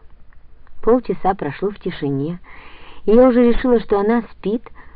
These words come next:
как вдруг белая фигурка вновь села на кровати, и тихий голосок спросил: «А вы любите Грэма, мисс Сноу?» Люблю ли я его?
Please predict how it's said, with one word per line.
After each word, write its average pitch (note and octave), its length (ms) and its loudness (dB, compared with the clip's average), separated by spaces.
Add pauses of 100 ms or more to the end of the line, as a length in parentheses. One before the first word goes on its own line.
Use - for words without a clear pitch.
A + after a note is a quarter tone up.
(600)
как F3+ 200 -2
вдруг G3 440 0 (320)
белая F#3+ 440 2
фигурка F3+ 520 -2
вновь F#3+ 260 -4 (140)
села F3 220 -2
на D#3 120 -4
кровати, D3+ 520 -4
и C#3+ 80 -4
тихий G3+ 340 -6
голосок D#3 460 -6
спросил: D#3 480 -14 (1040)
«А C4+ 160 -2
вы A3+ 300 -6 (760)
любите E4 460 4
Грэма, E3 480 -4 (180)
мисс G#3+ 160 0 (180)
Сноу?» C3+ 400 -8 (1700)
Люблю A3+ 400 0
ли C#4+ 100 2
я C#3+ 240 -4
его? A2 240 -12